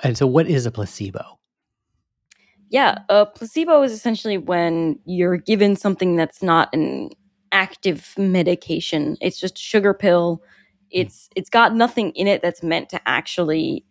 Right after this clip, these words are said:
Speaker 2: like, on a molecular sort of way, treat something. So it's like saying, like, somebody saying that they have back pain,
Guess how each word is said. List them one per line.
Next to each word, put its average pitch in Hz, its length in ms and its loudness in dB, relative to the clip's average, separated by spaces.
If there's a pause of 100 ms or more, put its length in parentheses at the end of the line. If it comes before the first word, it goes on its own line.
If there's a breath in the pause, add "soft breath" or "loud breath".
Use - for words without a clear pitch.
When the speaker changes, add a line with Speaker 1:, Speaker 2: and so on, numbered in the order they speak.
Speaker 2:
like, 139 320 -2
on 120 160 -6
a - 20 -2
molecular 160 640 -2
sort 175 260 -4
of 165 100 -2
way, 175 240 2
treat - 300 -10
something. 208 500 0 (460 soft breath)
So 180 340 2
it's 165 220 -4
like 190 180 4
saying, 175 600 0
like, - 220 -4 (100)
somebody 175 320 -2
saying 160 220 -2
that 151 100 -4
they 147 80 -4
have 147 120 -4
back 247 220 2
pain, 208 380 0